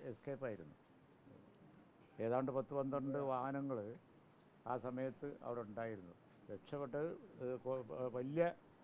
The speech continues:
സീരിയസ് പരിക്കില്ലാതെ, കുറേ ആളുകൾ ഹോസ്പിറ്റലിലുണ്ടെന്നാലും സീരിയസ് പരിക്കില്ലാതെ രക്ഷപ്പെട്ടത് കഷ്ടിച്ചാണ്. അതിൻ്റെ ഉത്തരവാദിത്തം അധികൃതരായിരിക്കും,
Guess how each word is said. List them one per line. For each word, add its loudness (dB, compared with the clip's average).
സീരിയസ് 2
പരിക്കില്ലാതെ, 2
കുറേ 2
ആളുകൾ 2
ഹോസ്പിറ്റലിലുണ്ടെന്നാലും -2
സീരിയസ് 2
പരിക്കില്ലാതെ 4
രക്ഷപ്പെട്ടത് 0
കഷ്ടിച്ചാണ്. 0
അതിൻ്റെ 6
ഉത്തരവാദിത്തം 6
അധികൃതരായിരിക്കും, 0